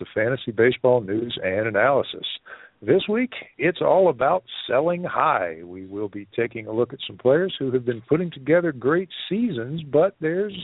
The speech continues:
some reason to believe that a fallback may be in order. And why now may be the time for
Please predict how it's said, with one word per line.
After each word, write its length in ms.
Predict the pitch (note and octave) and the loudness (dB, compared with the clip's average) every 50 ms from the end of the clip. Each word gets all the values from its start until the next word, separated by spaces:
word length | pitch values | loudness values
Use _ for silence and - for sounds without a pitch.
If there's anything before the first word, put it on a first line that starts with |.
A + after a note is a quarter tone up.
| - - | -12 -12
some 140 | - G3+ F#3 | -8 -6 -2
reason 360 | F#3 F#3 F#3 F3 D#3+ F3 E3 - | -2 -2 -2 -2 -4 -6 -8 -4
to 80 | - E3 | -4 -4
believe 400 | D3 C#3+ B2+ A#2 A#2 A#2 B2 B2 | 0 2 2 2 4 2 0 2
that 160 | C3 C3+ C3 | 2 2 2
a 260 | C3 B2 - - - | 2 0 -2 0 2
fallback 420 | E3 E3+ F3 E3+ C3+ G#2 G#2 A2+ - - - | 4 6 6 4 4 2 0 0 -2 -4 -10
may 160 | A2 G#2+ A#2 | -8 -8 -8
be 240 | A#2 G#2+ A2 A2 A2+ | -8 -8 -8 -6 -6
in 100 | A#2 A2+ - | -8 -6 2
order. 360 | C#3 D3 F3 E3+ A#2 E2 D#2 - _ _ _ _ - - - - _ _ _ | 4 4 4 4 2 0 -8 -12 _ _ _ _ -20 -20 -20 -20 _ _ _
And 240 | D#3+ E3+ G3 F#3 D#3 | 2 4 4 4 4
why 180 | C#3+ D3 D#3 D#3+ | 4 4 4 2
now 380 | C#3+ A#2+ A2+ A2+ C3 C#3 C3+ | 0 0 0 2 2 0 0
may 260 | C3 B2 G#2 G2+ G#2 | -2 -6 -10 -8 -8
be 180 | A2 G#2+ A#2+ B2 | -4 -4 -4 -2
the 120 | A#2+ A#2+ | -4 -4
time 400 | A#2+ - D#3 D#3 D#3 C#3+ D3 D3+ - | -2 0 2 4 4 2 0 -2 -6
for 120 | - D3+ | -10 -10